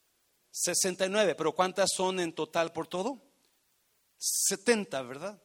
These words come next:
¿Me, me está siguiendo? So, hay, el ángel le da información de las primeras cuarenta y nueve semanas y las segu-, siguientes sesenta y dos semanas, que ecualizan ¿a cuántas?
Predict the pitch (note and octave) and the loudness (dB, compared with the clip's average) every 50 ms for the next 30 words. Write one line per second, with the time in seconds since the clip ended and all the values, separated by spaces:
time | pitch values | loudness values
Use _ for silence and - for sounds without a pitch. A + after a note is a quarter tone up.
0 | _ _ D#3 D#3 - - - D3 C#3+ - E3 G3 F#3+ E3 F#3 F#3+ G#3 C4 C#4 _ | _ _ -6 -6 -4 -4 -4 -4 -4 -4 -4 -4 -2 -2 -2 -2 -2 -4 -8 _
1 | _ _ _ _ _ _ _ _ _ _ _ _ - - - - - G#3 F#3+ F3 | _ _ _ _ _ _ _ _ _ _ _ _ -20 -8 -4 2 4 6 4 4
2 | D#3+ - - _ _ _ - F3+ F#3+ G3 G3+ G#3+ G#3+ G3+ - - _ _ _ _ | 4 -4 -18 _ _ _ 2 8 8 8 8 8 4 0 -6 -12 _ _ _ _
3 | _ _ _ - F3 F3+ F#3+ G3+ A3 B3 A#3+ - C#4+ B3+ A3 G3+ F#3+ G#3 G#3+ G#3+ | _ _ _ 2 4 6 6 6 6 4 4 2 4 4 4 4 6 4 4 4
4 | A3 G#3 - G#3 F3 F3+ F3 D#3+ - - G3 G3+ G#3 G#3+ G3+ E3 D#3 F3 F3 E3+ | 0 0 0 0 2 2 0 0 0 0 0 0 0 0 -2 -2 0 2 2 2
5 | E3 - - F3 F3 F3+ F#3 F#3 - - F3 E3 D#3 D3 D3+ E3 F#3 G#3 A3 A3 | 0 0 -8 -4 0 0 0 0 0 -2 -4 -4 -2 -4 -2 0 0 0 2 2
6 | - G#3+ G3 G3 G#3+ A#3+ C#4 E4 E4 - - - - - - - E3+ E3 E3 D#3+ | 0 0 0 -2 0 2 0 0 0 -2 -8 -16 -16 -16 -8 0 4 4 4 4
7 | - E3+ D#3 D#3+ - - - - D#3+ F3 E3+ E3 F#3+ F#3 F3+ - - - - E3 | 2 -2 -4 -6 -6 -6 -6 -2 -2 -2 -2 -2 -4 -4 -4 -4 -4 -4 -6 -4
8 | D3 - D#3+ D3 C#3 - C#3 C3+ B2+ C3 C3 - F#3 G3 G#3 G3 D#3+ A#2+ - - | -4 -4 -4 -6 -6 -6 -6 -4 -4 -4 -4 -4 -4 -4 -4 -4 -4 -4 -6 -8
9 | - - - - - - - _ _ - F#3 F3 E3 D#3 C#3+ - - D#3 E3 D#3+ | -8 -10 -16 -20 -20 -20 -20 _ _ -2 0 0 2 0 -2 -2 -2 -2 -2 2
10 | - E3 D#3 D#3+ F3 F3 - - G#3 G#3 G#3 F#3+ D#3+ D#3 - - F3 F3+ F#3 - | 2 0 2 2 2 2 2 2 2 0 2 0 0 0 0 -2 -4 -4 0 0
11 | A#3 A3 | 0 0